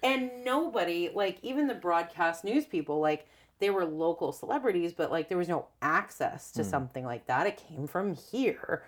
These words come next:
Speaker 1: There was, um, like, Elvira, you know,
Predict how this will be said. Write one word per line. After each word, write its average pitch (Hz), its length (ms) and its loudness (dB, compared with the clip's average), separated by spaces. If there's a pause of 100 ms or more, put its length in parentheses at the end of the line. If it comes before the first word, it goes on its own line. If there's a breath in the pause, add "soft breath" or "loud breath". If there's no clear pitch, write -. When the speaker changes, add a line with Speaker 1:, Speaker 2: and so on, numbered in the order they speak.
(380 loud breath)
Speaker 1:
There 165 200 4
was, 156 420 0
um, 151 640 0 (1120 loud breath)
like, 160 300 0
Elvira, 165 1000 2 (180)
you 180 180 -4
know, 175 420 2